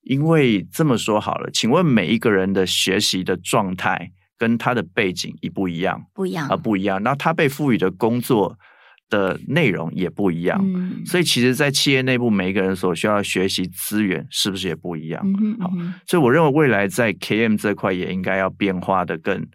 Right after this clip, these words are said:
Speaker 1: 应该讲要更细腻。好，所以像现在我们在谈的是说，未来的K M平台应该就像是一个 portal 一样。这个 portal 里面要 include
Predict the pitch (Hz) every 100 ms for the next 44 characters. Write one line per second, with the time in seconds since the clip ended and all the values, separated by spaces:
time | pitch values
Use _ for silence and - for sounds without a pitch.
0 | _ _ 120 139 113 104 123 123 110 -
1 | 110 90 95 76 - _ _ - - _
2 | - - _ - 180 156 165 147 143 98
3 | 92 113 113 - 92 92 95 95 101 135
4 | 123 98 98 92 - 107 110 92 90 90
5 | 92 95 101 104 101 95 98 92 101 90
6 | - 87 - - 107 127 - 90 76 80
7 | 82 - - - _ _ _ - 151 147
8 | 143 147 147 117 90 98 107 107 98 -
9 | 95 90 98 101 98